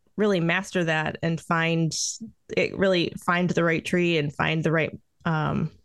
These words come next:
uh, style and pot. You know, it's, it's just, it's a lot more complicated than I think, um, people think. And so I hope that as we're talking today, we can get folks to be more, um,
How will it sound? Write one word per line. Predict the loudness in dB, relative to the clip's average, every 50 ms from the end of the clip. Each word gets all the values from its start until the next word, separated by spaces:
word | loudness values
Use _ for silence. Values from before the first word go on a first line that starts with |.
| _ _ _ _ _ _ _ _ _ _ _ _ _ _ _ _ _ _ _ _ -20 -20 -20 _ _ _ -6
uh, | -4 -2 0 0 0 0 0 0 0 -2 -2 -4 -8 -14 -18 -18 -20 -20 -20 -20 -20 -20 -20 -20 -18 -16 -16 -16 -20 -20 _ _ _ _ _ _ _ _ _ _ _ _ _ _ -20 -18 -18 -10 -8 -6
style | -2 0 2 2 4 4 4 4 6 6 6 4
and | 4 2 0 2
pot. | 2 2 4 4 2 2
You | 2 4
know, | 4 4 4
it's, | 2 2 0
it's | -2 -2 0
just, | 0 -2 -2 -2 -4 -4
it's | 0 2
a | 2
lot | 4 2 2 2
more | 0 0 0
complicated | 0 0 0 2 0 2 2 0 2 2 0 0 2
than | 2 2
I | 2 2
think, | 2 2 2 2 0 -2 -8 -16 -20 -20 _ _ _ 0
um, | 0 2 2 2 2 2 2 0 -2 -6 -16 _ _ _ _ _ _ -2 _
people | 2 4 4 2
think. | 4 4 2 2 4 2 4
And | 2 2 4
so | 4 2 2
I | 2 2
hope | 2 2 0 0 0
that | 0 0 2 0 -2 -6 -14 -12 _ 0
as | 0 2
we're | 2 2
talking | 2 2 2 2 2 2 2
today, | 2 2 2 2 2
we | 2 2
can | 2 2 2
get | 2 2 0 0
folks | 0 0 0 0 -2 -4
to | -2 0
be | 2 2 4
more, | 4 4 4 2 2 2 0 0 -4 -6 -4 -2
um, | 0 2 2 2 0 -2